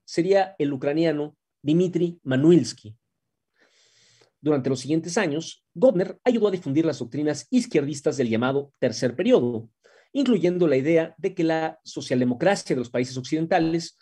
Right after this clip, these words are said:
no era mejor que el fascismo, y por lo tanto no había que hacer ninguna alianza con esta, ni siquiera para oponerse al fascismo.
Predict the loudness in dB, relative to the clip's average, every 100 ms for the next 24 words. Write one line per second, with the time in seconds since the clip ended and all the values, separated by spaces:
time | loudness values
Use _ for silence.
0 | _ 2 4 4 2 0 2 2 2 -6
1 | -8 -8 -12 -14 -16 -20 _ _ _ _
2 | _ -6 -2 -2 -2 -2 -4 -2 2 4
3 | 2 0 -2 -2 -4 -8 -6 -4 -2 0
4 | -2 -4 -6 -4 -4 -6 -4 -4 -2 0
5 | 2 0 -4 -4 -6 -6 -10 -12 -18 -20
6 | -20